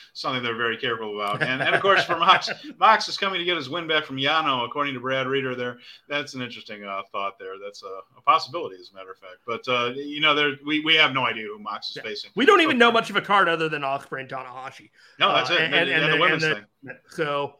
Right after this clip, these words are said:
Speaker 1: That's
Speaker 2: uh,
Speaker 1: it so
Speaker 2: that
Speaker 1: far.
Speaker 2: takes up three, uh, three matches, uh, four ma-,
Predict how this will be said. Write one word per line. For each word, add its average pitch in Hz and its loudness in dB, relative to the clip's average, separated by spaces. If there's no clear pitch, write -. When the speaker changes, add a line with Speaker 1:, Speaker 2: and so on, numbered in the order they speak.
Speaker 1:
That's 117 -14
Speaker 2:
uh, 139 -2
Speaker 1:
it 156 -6
so 170 2
Speaker 2:
that 180 4
Speaker 1:
far. 240 2
Speaker 2:
takes 226 4
up - 4
three, 190 -2
uh, 143 -8
three 208 -2
matches, 160 0
uh, 147 -6
four 196 -4
ma-, 160 -2